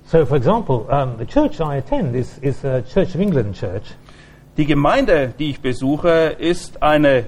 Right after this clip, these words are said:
Speaker 2: Kirche Englands. Church of England heißt das.
Speaker 1: But it is also the church of the two great English Cambridge Puritans, uh, William Perkins and Richard Sibbes.
Speaker 2: Aber Richard Sibbes und Perkins, sie waren zwei große Puritaner. Sie waren einst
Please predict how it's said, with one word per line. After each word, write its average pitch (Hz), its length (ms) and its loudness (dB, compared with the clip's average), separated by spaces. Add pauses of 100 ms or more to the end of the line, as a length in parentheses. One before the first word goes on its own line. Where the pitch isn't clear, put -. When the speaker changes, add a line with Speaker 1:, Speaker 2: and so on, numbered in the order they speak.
Speaker 2:
Kirche 185 480 0
Englands. 147 600 0 (200)
Church - 220 0
of 135 80 -2
England 143 320 2
heißt 117 300 -2
das. 180 380 -4
Speaker 1:
But 151 120 2
it 139 120 -2
is 131 160 0
also 196 300 0
the 123 120 0
church - 500 0
of 139 180 -6
the 131 80 -4
two 143 480 -2
great 175 320 2 (360)
English 165 480 2
Cambridge 175 420 0
Puritans, 123 680 -2 (280)
uh, 127 160 0
William 156 380 2
Perkins 127 720 -2
and 135 240 -6
Richard - 300 -2
Sibbes. 110 360 0 (140)
Speaker 2:
Aber 135 180 0
Richard 170 320 0
Sibbes 196 340 -2
und 139 140 -2
Perkins, 160 500 0
sie 160 120 0
waren 151 340 2
zwei 147 280 2
große 180 420 0
Puritaner. 160 840 2 (240)
Sie 247 440 -4
waren 160 720 2 (200)
einst 147 440 0